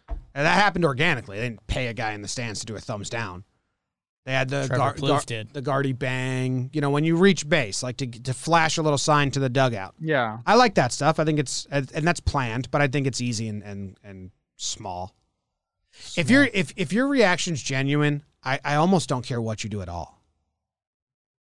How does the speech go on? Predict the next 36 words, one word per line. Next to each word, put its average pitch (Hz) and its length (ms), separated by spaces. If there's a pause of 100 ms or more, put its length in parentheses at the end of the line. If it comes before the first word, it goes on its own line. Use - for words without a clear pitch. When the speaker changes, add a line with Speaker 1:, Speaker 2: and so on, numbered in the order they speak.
(880)
Speaker 1:
That's 156 180
Speaker 3:
I 214 40
Speaker 1:
where, 165 100
Speaker 3:
agree 156 120
with 120 160
that. - 240
Speaker 1:
like, 208 200
Speaker 3:
So - 80 (400)
Speaker 1:
like, 175 220
even 214 260
Jose 175 400
Bautista, 147 640
that 113 300
big 131 200
ass 131 200
bat 113 260
flip, 208 260 (160)
like, 120 100 (760)
I, 147 220
that 131 160
was 190 120
his 113 120
genuine 127 460
reaction 113 380
to 113 80
a 98 40
big, 117 360
big, 117 200
big, 120 240
big, 110 200 (120)
big 120 240
moment. 110 340
Like, 98 120
I 135 200
love 104 420
that. 117 280